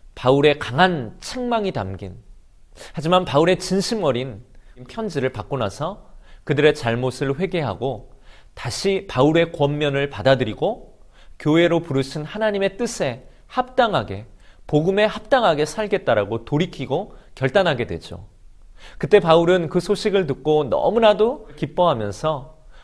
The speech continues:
오늘 고린도 교회에 교회로 부르신 하나님의 목적을 다시 한번 들려줍니다.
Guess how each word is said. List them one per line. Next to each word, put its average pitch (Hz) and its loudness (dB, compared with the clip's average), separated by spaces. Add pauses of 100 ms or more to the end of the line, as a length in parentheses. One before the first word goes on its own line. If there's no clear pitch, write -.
오늘 165 2
고린도 170 0
교회에 127 0 (360)
교회로 214 6
부르신 160 -4
하나님의 196 -2
목적을 117 -2 (220)
다시 - -6
한번 180 2
들려줍니다. 117 -2